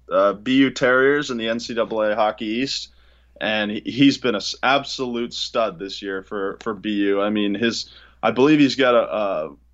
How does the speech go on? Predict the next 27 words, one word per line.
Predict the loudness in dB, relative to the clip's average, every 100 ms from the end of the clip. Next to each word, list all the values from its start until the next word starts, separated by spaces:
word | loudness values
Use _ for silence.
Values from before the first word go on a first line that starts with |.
| _ _ _ _ -8
a, | -4 -4
his | -4 -2
goals | 2 2 2
against | -4 -4 -4
is | -8
in | -4
the | -4
ones, | 0 0 2 -2 -4
about | -4 -2
a |
nine | -2 0 0 -4 -10 -12
twenty-eight | -4 -4 -2 -2 -4 -4 -6
save | -4 -4 -4
percentage, | -6 -2 0 -2 -4 -12 _ _ _ _
and | -2 2 2 2 -2 -6 -12 _
I | -6 -4
mean, | 0
that's | 0 0 -2
a |
national | -2 -2 -2 -4 -12
championship | -8 -8 -8 -12 -12 -12
quality | -6 0 0 0 -8
team | -6 -4 -4 -4 -8 -4
at, | -4 -2 0
at | 2 2 0
B | -2 0
U. | 2 0 -2